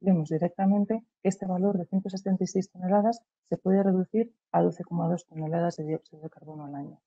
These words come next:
Es decir, tendríamos un potencial entre un noventa y tres y noventa y cuatro por ciento, eh, de ahorro, es decir, de reducción de emisiones de C O dos. Pero,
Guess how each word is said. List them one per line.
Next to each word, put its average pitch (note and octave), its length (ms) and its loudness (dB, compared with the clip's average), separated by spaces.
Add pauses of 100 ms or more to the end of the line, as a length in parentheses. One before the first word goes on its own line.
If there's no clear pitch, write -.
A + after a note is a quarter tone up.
(240)
Es E3+ 120 -4
decir, D#3 320 -2
tendríamos D#3+ 640 -2
un G3+ 180 2
potencial F#3+ 640 -4 (240)
entre E3 220 -2
un E3 60 4
noventa F3 280 -2
y E3 40 -6
tres G3 320 -8
y F3 40 -16
noventa E3 220 -8
y - 40 -10
cuatro D#3+ 240 -10
por - 200 -14
ciento, E3 460 -10 (280)
eh, D#3 580 2
de D#3+ 100 -4
ahorro, D3+ 140 2
es D3 60 -14
decir, E3 320 0
de D#3+ 80 -4
reducción E3 580 -2 (240)
de F3+ 60 2
emisiones E3 540 0
de - 80 -18 (140)
C C#3+ 120 -16
O C#3 80 -12
dos. - 280 -18 (560)
Pero, D#3 240 0